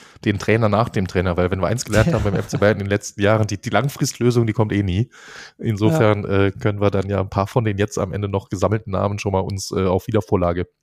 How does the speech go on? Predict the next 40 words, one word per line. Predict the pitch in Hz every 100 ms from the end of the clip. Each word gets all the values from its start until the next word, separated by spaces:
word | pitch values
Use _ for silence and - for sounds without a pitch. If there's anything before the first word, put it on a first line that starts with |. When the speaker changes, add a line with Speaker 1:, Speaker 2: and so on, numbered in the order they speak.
| - _
Speaker 1:
packen | - 92 98 87
für | - 95 87 85 _ -
<laughs> | -
in | 131
zwölf | - - 98 98
bis | - -
vierundzwanzig | 101 90 90 90
Monaten. | - 92 92 85 80 _ _ _ _ _ _ _ _ - - _ -
Speaker 2:
So | - 160
machen | 156 156 147
wir's. | - -
Gut, | - 208 - -
dann | 185 180
machen | 185
wir | 196
für | -
heute | 175 196 214
den | 185
Deckel | 175 185 180
drauf | 156 175 233 -
und, | 165 156 156
äh, | 160 151
ich | 143 -
bedanke | 170 180
mich | 196 175
ganz | 180 190
herzlich, | 185 185 - 190 175 -
äh, | 170 165
bei | 165
euch | 165 156
beiden. | 160 165 214 226
Äh, | 180 165 156 156
zunächst | - 156 170 -
bei, | 160 156 156 147
bei | 156
Georg, | 147 160 180 180
dem | 160
alten | 160 156 170 151
Hasen, | 156 170 180 170
der | 151 151 151